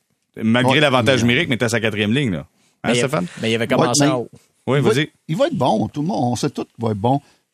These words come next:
Speaker 2: Mais là, faut, faut, euh, ça fait que, ça fait, euh, même pas, ça fait huit jours, là, qu'il, <laughs> qu'il,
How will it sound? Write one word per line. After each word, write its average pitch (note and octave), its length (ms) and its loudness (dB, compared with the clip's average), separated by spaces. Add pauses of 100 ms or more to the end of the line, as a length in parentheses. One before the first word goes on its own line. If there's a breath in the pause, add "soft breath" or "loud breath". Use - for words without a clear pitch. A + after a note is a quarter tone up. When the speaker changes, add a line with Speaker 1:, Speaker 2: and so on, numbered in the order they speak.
(160)
Speaker 2:
Mais A#2 200 2
là, F#3+ 100 4 (120)
faut, C3 220 -6 (160)
faut, A2+ 260 0
euh, G2+ 420 2 (280)
ça - 180 -6
fait A2 100 -2
que, G2+ 280 -2
ça G2+ 240 -8
fait, A2+ 180 -2
euh, F#2 300 -2
même F#2 260 -2
pas, - 140 -6
ça - 140 -6
fait G2 120 0
huit A2 200 2
jours, A2 260 0
là, F#2+ 80 0
qu'il, E2+ 400 -6
<laughs> - 60 -20
qu'il, - 240 -6